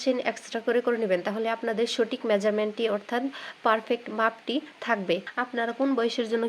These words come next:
কী মাপে চেইন করবেন তার একটি মাপ আমার ডেসক্রিপশন বক্সে দেওয়া থাকবে, আপনারা চাইলে ওখান থেকে দেখে করে নিতে পারেন। তার চাইতেও ভালো হয় আপনারা যার জন্যই করেন, ছোট কিংবা বড়, তাদের জামার গলার মেজারমেন্ট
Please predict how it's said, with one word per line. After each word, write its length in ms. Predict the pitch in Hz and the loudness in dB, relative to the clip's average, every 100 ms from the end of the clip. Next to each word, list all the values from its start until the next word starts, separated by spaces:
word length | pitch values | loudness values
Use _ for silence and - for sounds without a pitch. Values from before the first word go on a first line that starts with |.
| 226 | 0
কী 80 | 233 | -2
মাপে 280 | 233 233 240 240 | 0 0 0 2
চেইন 140 | 226 220 | -2 0
করবেন 260 | 220 208 240 - - - | 0 0 0 -4 -8 0
তার 160 | 240 240 | 2 0
একটি 140 | 240 233 | -2 -2
মাপ 200 | 233 233 240 | 0 0 0
আমার 140 | 226 208 | 0 0
ডেসক্রিপশন 480 | 240 - 220 - 233 220 | -2 -4 -6 -4 -2 -2
বক্সে 260 | 233 - 226 | -2 -2 0
দেওয়া 160 | 233 233 | 0 0
থাকবে, 220 | 240 202 226 | -4 -2 -2
আপনারা 200 | 226 226 226 | -2 -4 -2
চাইলে 160 | 220 220 | -2 -2
ওখান 140 | 247 | -4
থেকে 160 | 226 220 226 | -4 -2 0
দেখে 160 | 233 247 | 0 0
করে 120 | 240 233 | 0 -2
নিতে 140 | 226 220 | -4 -2
পারেন। 140 | 262 294 - | 0 0 2
তার 140 | 240 240 | 2 4
চাইতেও 260 | 247 254 233 | 4 4 6
ভালো 140 | 220 220 | 6 4
হয় 120 | 226 226 | 2 0
আপনারা 260 | 226 226 226 208 | 0 2 2 4
যার 160 | 202 202 | 2 2
জন্যই 260 | 226 233 240 | 0 -2 2
করেন, 220 | 214 202 240 269 226 | 4 4 2 -2 -6
ছোট 100 | 233 240 | -2 -2
কিংবা 180 | 233 220 220 | 2 2 2
বড়, 160 | 226 240 269 - | 2 0 -2 2
তাদের 240 | 214 214 262 - - - | 2 4 0 -2 -12 -4
জামার 300 | 220 220 226 220 | 0 2 2 4
গলার 340 | 214 220 247 269 - 208 | 4 6 2 0 -4 2
মেজারমেন্ট 540 | 214 208 226 226 226 | 4 4 0 -2 -4